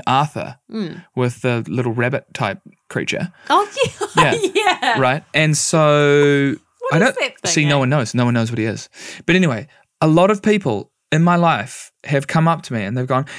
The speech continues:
Speaker 1: "Hey, Arthur," like, thinking that that's the cartoon.
Speaker 2: Oh,
Speaker 1: But
Speaker 2: no,
Speaker 1: no,
Speaker 2: no, no.
Speaker 1: they're getting confused between "Hey Arnold" and, and, and Arthur. So
Speaker 2: Oh, that's interesting.
Speaker 1: if you're listening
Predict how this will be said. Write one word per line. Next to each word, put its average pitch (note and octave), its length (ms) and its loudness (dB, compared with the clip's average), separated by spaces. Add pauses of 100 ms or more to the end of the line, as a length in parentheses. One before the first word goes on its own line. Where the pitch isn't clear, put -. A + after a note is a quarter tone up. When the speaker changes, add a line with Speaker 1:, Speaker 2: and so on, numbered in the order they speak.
(240)
Speaker 1:
"Hey, C#4+ 260 4
Arthur," C#4 800 2
like, C3+ 300 0
thinking C#3+ 460 -4
that - 180 -2
that's - 540 -4 (560)
the C#3+ 100 0
cartoon. D3 500 -2
Speaker 2:
Oh, F#3+ 600 0
Speaker 1:
But E3 140 2
Speaker 2:
no, D3 40 0
Speaker 1:
no, E3 240 4
Speaker 2:
no, C#3+ 60 2
no. C#3 120 -6
Speaker 1:
they're C#3+ 120 0
getting D3+ 180 0
confused C#3 480 -2
between B2 400 -2
"Hey B2 220 -2
Arnold" A#2 400 -2
and, A2+ 400 -8
and, A2+ 320 -8
and A#2+ 180 -8
Arthur. A#2 400 -8
So - 220 -6
Speaker 2:
Oh, A#2+ 160 0
that's A#4 220 -4
interesting. G#3+ 360 -4
Speaker 1:
if E3 80 0
you're F3 140 2
listening D3 500 0